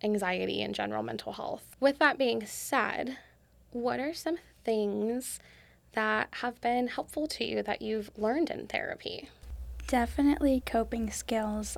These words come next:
Speaker 2: I have learned so many cop-, coping skills from my therapist, and some of my favorite ones are breathing techniques, 'cause it really
Speaker 1: Yes.
Speaker 2: slows my heart rate down when I'm having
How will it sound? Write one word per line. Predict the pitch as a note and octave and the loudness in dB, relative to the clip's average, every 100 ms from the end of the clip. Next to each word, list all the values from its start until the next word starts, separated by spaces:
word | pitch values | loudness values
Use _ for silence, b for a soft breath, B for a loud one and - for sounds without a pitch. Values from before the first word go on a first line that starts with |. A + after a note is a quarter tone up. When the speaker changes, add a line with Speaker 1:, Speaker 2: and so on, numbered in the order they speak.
| - | -4
Speaker 2:
I | A3+ A3 A3 G#3+ B B | -2 0 -2 -4 B B
have | - A#3 | 2 4
learned | A3+ A3+ A3+ | 4 2 2
so | A#3+ A3 | 2 2
many | A3 A3+ | 2 0
cop-, | - G#3+ - - | 0 -2 -2 -4
coping | A3+ G#3+ G#3+ G#3+ | -2 0 -2 -4
skills | - G#3+ G#3+ G#3 | -2 -2 -2 -4
from | - A3 G#3+ G#3+ | -4 -2 0 0
my | G#3+ G#3 G#3 G#3+ - | 0 0 -2 -4 -4
therapist, | G#3+ G#3+ G#3+ A#3+ B3 - - - B B B B | -2 -2 0 2 2 -2 -6 -10 B B B B
and | A#3 A3+ A3 A3 | 2 4 2 0
some | - A3+ | 0 2
of | A3 | 2
my | G#3+ G#3 | 2 0
favorite | G#3 A#3 B3 B3+ | 0 2 4 6
ones | B3+ C4 B3 | 8 8 6
are | - G#3+ | 4 0
breathing | G#3 G#3+ A3 A3+ | 0 0 0 2
techniques, | A#3+ A#3+ - B3 B3+ - - - b b b - | 2 0 4 4 4 0 -10 -12 b b b -2
'cause | C4+ B3 | 2 6
it | A#3+ | 6
really | A#3 A#3 | 6 6
Speaker 1:
Yes. | A#3+ | 6
Speaker 2:
slows | - A3+ A3 G#3+ | 4 2 4 2
my | G#3+ | -2
heart | G#3 A3+ | -2 -4
rate | A3 G#3 | -4 -6
down | G#3+ G#3+ G#3+ G#3+ | -4 -2 0 0
when | G#3+ | 0
I'm | A3 | -2
having | A3 G#3+ G#3+ G#3+ G#3+ | -2 -2 -2 -2 -4